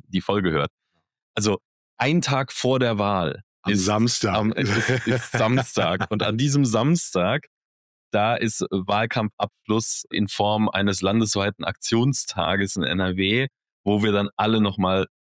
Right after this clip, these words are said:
Speaker 1: rausgehen, wo alle Verbände aufgerufen sind, nochmal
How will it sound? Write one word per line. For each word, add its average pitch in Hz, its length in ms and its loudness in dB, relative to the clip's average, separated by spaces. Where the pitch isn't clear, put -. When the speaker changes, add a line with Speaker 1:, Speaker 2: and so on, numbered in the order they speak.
Speaker 1:
rausgehen, 101 460 0
wo 92 80 2
alle 107 580 2
Verbände 104 520 0
aufgerufen 98 640 0
sind, 95 340 0
nochmal 92 600 0